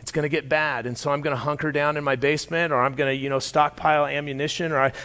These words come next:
I gotta somehow figure out a way to, like, preserve myself. If the world gets that bad, maybe you just wanna go to heaven. I don't know.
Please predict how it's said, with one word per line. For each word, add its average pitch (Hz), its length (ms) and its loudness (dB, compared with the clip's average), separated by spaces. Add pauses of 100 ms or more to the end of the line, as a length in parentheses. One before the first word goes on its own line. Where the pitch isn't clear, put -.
I 143 80 4
gotta 165 160 6
somehow 160 460 4
figure 165 340 2
out 151 100 6
a 147 60 4
way 151 240 0
to, 156 180 -4
like, 139 220 0 (280)
preserve 147 600 2
myself. 151 580 2
If 151 140 -4
the 156 80 -2
world 180 360 4
gets 165 260 4
that 165 300 6
bad, 170 280 4
maybe 175 220 0
you 190 120 -4
just 175 300 -2
wanna 202 200 2
go 139 160 2
to 120 100 2
heaven. 104 300 -2
I 131 140 2
don't 180 140 4
know. 185 300 2